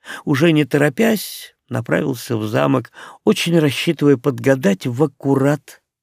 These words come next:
к завтраку. Когда передо мной расступились парковые деревья, я увидел родовой замок и в очередной, наверное, тысячный раз был потрясен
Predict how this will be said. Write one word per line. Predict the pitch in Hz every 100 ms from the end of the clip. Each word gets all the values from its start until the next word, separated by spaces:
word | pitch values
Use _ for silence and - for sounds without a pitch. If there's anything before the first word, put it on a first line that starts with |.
| -
к | 110
завтраку. | 101 98 - 98 92 - - _ _ _ _ _ _ _
Когда | - 139 180
передо | 165 160 156
мной | 156 185
расступились | 165 147 - 143 120 190 160 131
парковые | - 160 131 135 131 127
деревья, | 117 139 190 175 175 139 _ _ _ _
я | - 165
увидел | 180 220 196 220 190 156 -
родовой | 113 113 117 117 117
замок | 110 180 185 180 - - _ - - -
и | 165
в | 170
очередной, | - 170 170 151 196 196
наверное, | 139 143 180 151 147 139 -
тысячный | 185 147 131 - 120 117
раз | 127 160 120
был | 139 - -
потрясен | - 123 131 123 - 185 180 123